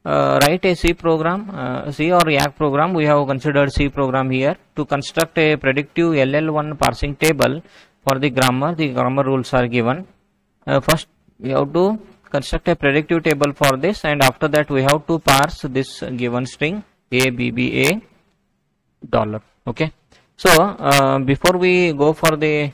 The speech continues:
program, so first we'll see how we can, mm, construct a predictive parsing table for this particular grammar. So the given grammar is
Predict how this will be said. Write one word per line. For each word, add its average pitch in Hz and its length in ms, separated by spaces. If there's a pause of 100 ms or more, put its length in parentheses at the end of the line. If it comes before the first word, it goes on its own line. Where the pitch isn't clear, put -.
(120)
program, 139 540
so 151 200
first 151 260
we'll 151 140
see 151 340 (380)
how 147 100
we 160 140
can, 175 340 (340)
mm, 120 520 (1400)
construct 139 500
a 147 240
predictive 147 680 (840)
parsing 131 380
table 147 340
for 135 240
this 127 220
particular 127 720 (160)
grammar. 117 560
So - 180
the 156 140
given 151 320
grammar 160 360
is 170 280